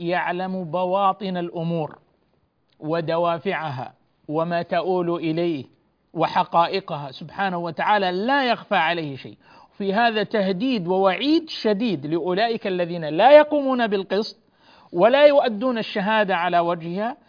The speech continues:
أو يعرضوا عن القيام بها اتباعاً لأهوائهم ومراعاة لمصالحهم أو مصالح من يحبون واتباعاً لشهواتهم، "فإن الله كان بما تعملون خبيراً"،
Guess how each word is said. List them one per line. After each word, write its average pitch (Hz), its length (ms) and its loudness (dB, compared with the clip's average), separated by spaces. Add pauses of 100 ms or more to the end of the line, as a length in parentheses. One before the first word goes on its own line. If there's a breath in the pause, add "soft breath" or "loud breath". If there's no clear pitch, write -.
(260 loud breath)
أو 233 160 6
يعرضوا 294 440 0
عن 202 160 -4
القيام 190 600 -2
بها 180 520 -2
اتباعاً 202 480 -2
لأهوائهم 196 840 -2
ومراعاة 170 500 -2
لمصالحهم 185 800 -4
أو 180 140 -6
مصالح 185 640 -4 (340 soft breath)
من 185 200 -6
يحبون 196 640 -6
واتباعاً 185 540 -6
لشهواتهم، 196 800 -6 (320)
"فإن 180 420 -10
الله 160 460 -4
كان 170 360 -8
بما 156 280 -10
تعملون 151 640 -10
خبيراً"، 226 540 -8